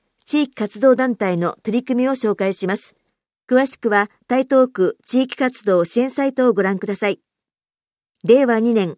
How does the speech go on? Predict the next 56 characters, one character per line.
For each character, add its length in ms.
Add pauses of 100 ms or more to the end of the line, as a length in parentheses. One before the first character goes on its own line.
二 140
月 220
十 180
六 240
日 240
日 260
曜 200
日、 200 (280)
午 160
前 220
十 200
一 140
時 100
か 120
ら 120
午 120
後 100
三 220
時 100
ま 100
で。 160 (580)
場 100
所 140
は、 200 (200)
隅 280
田 160
公 200
園 180
リ 100
バ 160
ー 20
サ 160
イ 80
ド 100
ギ 120
ャ 20
ラ 80
リ 220
ー。 20 (760)
お 60
問 140
い 40
合 40
わ 60
せ 140
は、 200 (300)
台 160
東 280
区 220
社 180
会 220
福 160
祉 120
協 200
議 140
会、 260